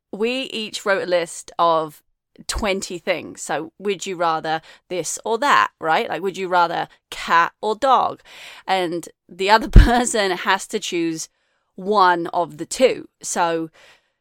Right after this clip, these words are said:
yeah, Gareth doesn't know what I've picked, and you, <laughs> I don't know what you've picked. So this could go any way. Uh, I'm guessing there's fitness questions in there.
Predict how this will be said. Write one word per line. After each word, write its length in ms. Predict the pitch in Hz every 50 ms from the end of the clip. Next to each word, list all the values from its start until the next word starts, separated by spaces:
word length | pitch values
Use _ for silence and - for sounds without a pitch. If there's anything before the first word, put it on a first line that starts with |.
| _ _ _
yeah, 380 | 214 220 185 131 - - - - 208
Gareth 300 | - 208 214 247 262 -
doesn't 220 | - 269 233 247 147
know 140 | 196 208 208
what 380 | 196 175 180 190 185 - - _ -
I've 240 | 160 160 170 - -
picked, 480 | - 165 165 165 - - - - - _ _ -
and 440 | 180 175 170 170 160 151 165 - _ _ _ _ _ _ _ _ _ _ _ _ _ _ _ -
you, 220 | 165 202 214 196
<laughs> 40 | -
I 280 | - 220 254 330 403
don't 320 | 339 339 - 554 453 415 427
know 140 | 294 247 254
what 180 | 247 240 220
you've 300 | 208 190 202 220 214 -
picked. 280 | - - 165 - - - - - - - - - -
So 180 | - - 302 285
this 200 | 302 359 370 -
could 200 | - - 466 427 -
go 240 | 269 247 247 240 - - _ _
any 380 | 220 220 220 220 226 226 214 202
way. 560 | 180 175 156 156 170 180 208 294 359 403 -
Uh, 340 | - - 202 202 196 196 -
I'm 200 | - 214 202 214
guessing 400 | 196 269 320 359 - - 427 403
there's 180 | 233 190 - -
fitness 500 | - - 233 - - 202 214 208 - -
questions 640 | - - 220 202 - - - 214 196 202 185 170
in 200 | 190 185 185 185
there. 300 | 180 175 180 185 214 294